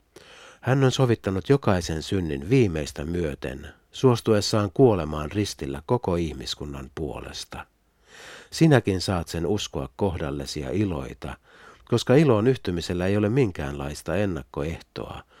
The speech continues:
tai jälkilaskua. Sen kuin otat ja omistat ja kiität vapaasta lahjasta, juuri sinulle tarkoitetusta. Uskot sitä tai et, sinun syntisi ovat sovitetut.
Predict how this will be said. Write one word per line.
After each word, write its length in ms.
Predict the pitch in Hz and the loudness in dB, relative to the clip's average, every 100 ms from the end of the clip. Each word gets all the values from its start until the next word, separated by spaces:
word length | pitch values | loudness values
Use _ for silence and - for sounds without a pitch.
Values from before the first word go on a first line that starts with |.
| _ - | _ -8
tai 180 | 92 98 | -4 2
jälkilaskua. 1040 | 117 92 - 76 78 80 - - 82 - - _ _ _ - - | 2 2 -2 -6 -4 -6 -8 -10 -12 -14 -18 _ _ _ -20 -10
Sen 280 | - 139 131 | 6 8 8
kuin 260 | 123 120 110 | 6 4 4
otat 460 | 131 90 73 - - | 0 0 -6 -12 -6
ja 140 | 90 | -2
omistat 600 | 101 92 71 - 64 - - - | 0 0 -4 -8 -12 -14 -16 -6
ja 100 | 98 | -2
kiität 460 | - 120 80 69 | 2 4 2 -2
vapaasta 600 | 120 135 87 69 - - | -2 0 -2 -4 -6 -8
lahjasta, 720 | 71 65 - - - - - - _ _ - | -6 -8 -10 -12 -12 -10 -12 -16 _ _ -2
juuri 320 | 139 127 104 | 4 4 4
sinulle 400 | - 87 80 76 - | 0 -2 -2 -6 -8
tarkoitetusta. 1040 | 71 - - 58 62 60 - - - 69 _ _ _ _ _ - - - - - - | -8 -8 -10 -10 -10 -14 -12 -12 -12 -16 _ _ _ _ _ -20 -20 -20 -20 -14 2
Uskot 360 | 143 - 127 - | 4 6 2 2
sitä 260 | 120 110 | 2 0
tai 360 | - 101 104 107 | 0 0 2 2
et, 300 | 101 - - _ _ _ | 0 -6 -18 _ _ _
sinun 340 | - 98 92 | -6 -2 -2
syntisi 520 | - 131 95 69 - 71 | 2 4 4 -2 -6 -6
ovat 220 | 78 - | -6 -4
sovitetut. 840 | - 107 67 - 58 60 - - | 0 0 0 -8 -12 -12 -16 -20